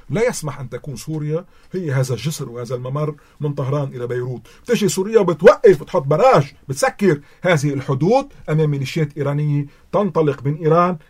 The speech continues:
وتصل إلى بيروت. ولذلك نحن الترسيم هو مصلحة لبنانية،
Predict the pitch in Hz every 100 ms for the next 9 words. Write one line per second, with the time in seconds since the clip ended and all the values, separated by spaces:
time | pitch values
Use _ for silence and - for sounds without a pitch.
0 | - 143 143 151 135 127 120 113 110 107
1 | 95 - - _ _ _ 127 147 135 135
2 | 127 135 143 - - - - - - -
3 | - - - - 156 127 113 107 104 127
4 | - 127 - 151 117 110 123 165 160 151
5 | 135 131 131 127 127